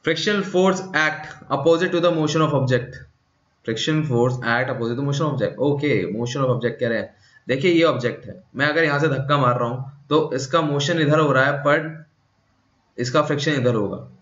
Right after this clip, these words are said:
तो इसका answer यही है। बाकी जी से भी पढ़ लेते हैं, "In direction of motion, in both the direction, none of the", ये सब गलत हैं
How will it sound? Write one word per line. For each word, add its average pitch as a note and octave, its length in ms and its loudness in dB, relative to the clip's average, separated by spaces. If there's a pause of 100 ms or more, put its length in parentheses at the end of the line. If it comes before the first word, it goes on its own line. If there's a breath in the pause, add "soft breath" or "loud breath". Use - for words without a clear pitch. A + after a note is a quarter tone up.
(300)
तो C3+ 160 0
इसका C#3 220 0
answer D#3 260 2
यही C#3 360 2
है। C3+ 200 2
बाकी B2+ 240 0
जी C#3+ 300 2
से D3 160 2
भी C#3+ 120 2
पढ़ C3+ 140 2
लेते A#2 200 -2
हैं, C3+ 100 0
"In B2+ 80 0
direction B2 300 2
of A#2+ 100 -2
motion, A#2+ 300 -6 (380 soft breath)
in B2 180 0
both D#3 220 2 (200)
the A2+ 100 -2
direction, A#2+ 340 0 (300)
none B2 240 2
of G2+ 120 -2
the", F2+ 140 0 (380)
ये A2 100 -4
सब D3 300 0
गलत C3 280 0
हैं B2 360 -6